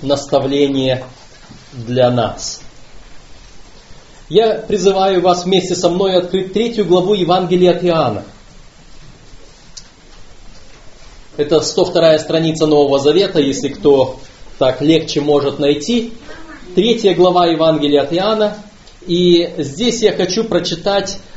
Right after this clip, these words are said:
несколько текстов из общения Иисуса Христа с Никодимом.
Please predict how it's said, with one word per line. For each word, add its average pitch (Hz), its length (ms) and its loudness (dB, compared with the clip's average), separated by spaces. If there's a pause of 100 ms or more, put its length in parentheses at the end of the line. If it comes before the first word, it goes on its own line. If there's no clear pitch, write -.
несколько 175 1040 0
текстов 175 640 0 (600)
из - 560 -2 (320)
общения 185 840 -2
Иисуса 151 560 -2
Христа 143 540 -2
с - 160 -12
Никодимом. 135 680 -2